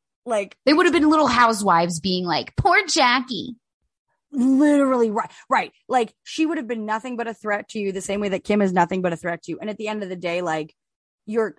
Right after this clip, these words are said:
Speaker 1: I, I, like, I hate seeing all the Marilyn Monroe quotes because I'm like, I, not that I know the context or that I know more about Mare than anybody else, but these have got to be taken out of context to whatever degree, because it's like, she was, like, the most depressed person <laughs> on the planet.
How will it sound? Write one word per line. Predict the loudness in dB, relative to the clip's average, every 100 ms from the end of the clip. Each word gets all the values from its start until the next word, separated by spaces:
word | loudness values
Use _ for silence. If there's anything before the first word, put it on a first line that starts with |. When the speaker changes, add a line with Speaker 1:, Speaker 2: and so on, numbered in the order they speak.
| -4
Speaker 1:
I, | -2
I, | 0 0
like, | -2
I | -2 -4
hate | -6 -10
seeing | -10 -8 -8 -6
all | -6
the | -6
Marilyn | -6 -6 -6
Monroe | -8 -4 -4
quotes | -2 -4 -4
because | -4 -2
I'm | -2 0
like, | -2 -4 _ _ _ _ _ -14
I, | -14 -10
not | -2 0 0
that | -6 -8
I | -8 -8
know | -8 -6
the | -6
context | -2 -2 0 -2 -4 -8
or | -10
that | -10 -8
I | -6 -6
know | -4 -4 -2
more | 0 0
about | 2 2 0
Mare | -2 -4 -2 -2
than | -4
anybody | -8 -6 -2
else, | -2 -2 -6 _ -10
but | -8
these | -2 0
have | 2
got | 4 2
to | 0
be | -6
taken | -4 -4 -4
out | -2 -2
of | -4
context | -4 -4 -4 -6 -6 -6
to | -4
whatever | -4 -4 -6
degree, | -8 -8 -8
because | -8 -8 -6
it's | -4
like, | -2 -4 _ -20 -8
she | -4
was, | -2 -2
like, | -6 -6
the | -6
most | -6 -8 -10
depressed | -12 -4 -4 -4 -4
person | -2 -2 0
<laughs> | 0
on | 0
the | -4
planet. | -4 -6 -6 -10